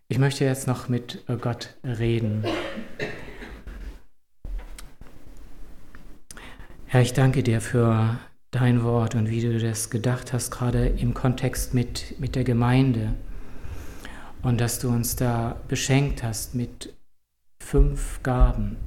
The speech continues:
die bedeutungsvoll sind, jede in sich. Aber dass du primär möchtest, dass wir eine, eine intensive, äh, Beziehung zu dir haben, ähm,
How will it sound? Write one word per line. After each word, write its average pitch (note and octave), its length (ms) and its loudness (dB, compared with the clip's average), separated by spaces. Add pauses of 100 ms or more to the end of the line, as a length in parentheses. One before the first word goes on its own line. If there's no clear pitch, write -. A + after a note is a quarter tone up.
(300)
die B2 60 0
bedeutungsvoll A2+ 920 0
sind, G#2+ 300 -4
jede B2 360 2
in A#2+ 180 -2
sich. - 460 -6 (920)
Aber B2+ 180 2
dass C3 240 0
du C#3 360 0 (680)
primär C#3 400 4
möchtest, C3+ 640 0
dass B2+ 280 -2
wir B2 480 4 (1300)
eine, A#2 460 4
eine A2+ 460 0 (440)
intensive, B2 1200 2 (380)
äh, B2+ 140 0
Beziehung C3 580 0
zu - 160 -2
dir B2 300 2
haben, G#2+ 420 0 (1300)
ähm, A2 580 2